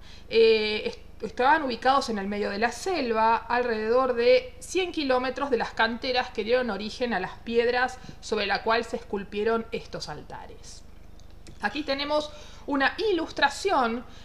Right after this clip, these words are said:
que jerarquiza, ¿no? los elementos representados en el altar cuatro de La Venta,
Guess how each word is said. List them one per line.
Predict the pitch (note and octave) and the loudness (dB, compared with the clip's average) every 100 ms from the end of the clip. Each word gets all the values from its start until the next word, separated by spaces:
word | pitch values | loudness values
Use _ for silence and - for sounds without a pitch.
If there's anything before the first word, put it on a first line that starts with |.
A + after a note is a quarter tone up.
| - | -14
que | - C#4 | -2 -2
jerarquiza, | - C4 B3 A3+ A#3 G4 - - G#3+ | 0 4 6 6 2 -4 -4 0 0
¿no? | G#3+ B3 | 0 -2
los | D4 - | -2 -2
elementos | A#3 A3+ B3+ C#4 C#4+ D#4 - | -2 -2 -4 -4 -4 -4 -6
representados | G#3+ G3+ F#3+ G#3 G3+ G#3 D#4 A#3 G3+ G3+ G#3+ - | -8 -6 -6 -6 -6 0 4 4 2 -2 -6 -6
en | G3+ | -6
el | G3 F#3+ | -4 -2
altar | F#3+ F#3 A3+ A3+ | -2 0 -2 2
cuatro | A3+ A3+ A3 | 2 2 -2
de | G3 | -4
La | F3 F#3+ | -4 0
Venta, | C4+ B3+ A3 A3 A3 C4+ | 0 0 -2 2 2 2